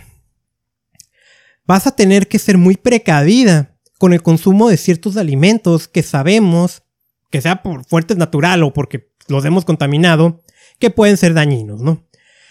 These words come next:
Particularmente los alimentos que vienen del mar, que sabemos que van a tener niveles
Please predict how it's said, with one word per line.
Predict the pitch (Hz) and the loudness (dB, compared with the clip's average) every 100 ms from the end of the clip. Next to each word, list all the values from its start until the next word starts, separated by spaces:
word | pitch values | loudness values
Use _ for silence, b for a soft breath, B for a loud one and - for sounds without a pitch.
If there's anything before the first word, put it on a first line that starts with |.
| b | b
Particularmente | 202 175 208 220 226 240 226 202 214 - | -6 -4 -2 2 2 2 2 0 -2 -2
los | 226 | 0
alimentos | 233 208 180 143 156 147 - | 2 2 2 2 0 -2 -2
que | 196 | -4
vienen | 170 151 139 139 | 0 0 2 0
del | 147 175 | 0 0
mar, | 262 - - _ - | -2 -8 -20 _ -4
que | 165 | 0
sabemos | 160 156 165 175 | 2 2 2 0
que | - | 0
van | 147 156 | 0 0
a | 180 | 0
tener | 170 156 156 | 0 2 2
niveles | 165 160 151 135 - | 2 2 0 -2 -6